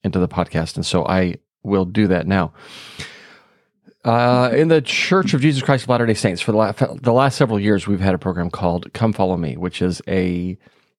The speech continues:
gospel discussion slash scripture study program.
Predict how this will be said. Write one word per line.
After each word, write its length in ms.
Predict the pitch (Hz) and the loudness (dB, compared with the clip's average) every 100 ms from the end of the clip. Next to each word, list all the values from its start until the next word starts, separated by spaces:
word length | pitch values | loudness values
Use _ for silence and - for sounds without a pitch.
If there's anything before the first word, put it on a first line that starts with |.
| _ _ _ _ _ _ _ _ _ _ - _ _ 95 | _ _ _ _ _ _ _ _ _ _ -20 _ _ -8
gospel 380 | - 123 120 123 | 0 0 0 -2
discussion 580 | 107 - 117 - 117 110 | 0 0 0 2 2 0
slash 400 | - 98 95 - | 0 0 0 -4
scripture 480 | - - - 110 92 | -8 -6 -4 -4 -4
study 320 | - 104 98 | -2 0 0
program. 540 | - 87 80 80 104 | -2 -4 -4 -8 -12